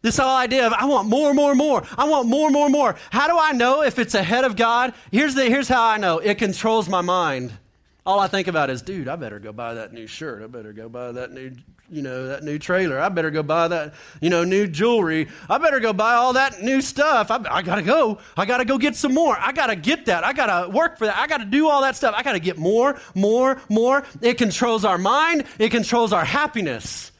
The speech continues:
And again, maybe this is where I'm at. Can I just share a little confession? I, I love buying things.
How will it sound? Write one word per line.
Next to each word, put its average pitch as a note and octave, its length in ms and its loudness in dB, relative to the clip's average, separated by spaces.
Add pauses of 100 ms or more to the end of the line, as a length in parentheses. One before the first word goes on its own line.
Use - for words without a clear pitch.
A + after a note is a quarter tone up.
(520)
And F#3 200 0
again, F#3 260 0
maybe G3 180 0
this E3+ 200 -2
is D3+ 100 -8
where D#3 120 -2
I'm D3 200 0
at. A2+ 220 -8 (180)
Can E3+ 140 -2
I E3+ 60 -2
just - 500 -12
share D#3 280 -2
a C#3 40 -2
little C#3 180 -6
confession? D3+ 560 -6 (380)
I, G#3+ 160 -2
I F3 160 -2
love F3 420 0
buying C#3 300 -4
things. D#3 500 -8